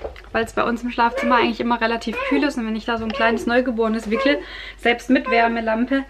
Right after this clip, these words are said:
ähm, müsste ich das ja dann heizen. Und dann ist das halt auch re-, direkt neben Ninos Zimmer dann. Und,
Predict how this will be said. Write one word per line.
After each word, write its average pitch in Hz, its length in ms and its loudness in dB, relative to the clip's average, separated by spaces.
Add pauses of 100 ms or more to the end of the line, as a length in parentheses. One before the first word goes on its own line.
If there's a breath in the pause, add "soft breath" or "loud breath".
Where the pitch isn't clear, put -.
(440 loud breath)
ähm, 233 220 6
müsste 254 220 4
ich 254 60 2
das 254 160 4
ja 262 80 6
dann 247 240 2
heizen. 294 540 4
Und 233 220 -2
dann 240 120 0
ist 240 160 -2
das 240 160 -4
halt 240 140 4
auch - 180 -2
re-, 240 100 2
direkt 247 400 -2
neben 233 260 2
Ninos 233 400 0
Zimmer 302 340 2
dann. 262 480 2
Und, 190 240 -2